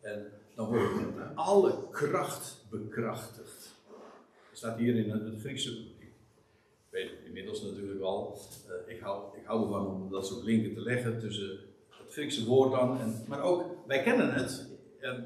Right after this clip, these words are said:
dat het Griekse woord wat hier staat is dynamis, en ik hou ervan om eraan te denken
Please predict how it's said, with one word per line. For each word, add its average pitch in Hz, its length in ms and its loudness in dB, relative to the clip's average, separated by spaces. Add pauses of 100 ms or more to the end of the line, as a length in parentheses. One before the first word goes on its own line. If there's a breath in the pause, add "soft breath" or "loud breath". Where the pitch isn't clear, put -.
dat 131 220 4
het - 100 -8
Griekse 220 260 4
woord 147 180 2
wat 131 180 -2
hier 127 180 2
staat 143 280 2
is 113 120 -4
dynamis, 123 880 2 (120)
en 113 460 0
ik 120 140 -6
hou 147 220 6
ervan 127 300 0
om 120 100 2
eraan 113 260 4
te 98 60 -6
denken 110 420 0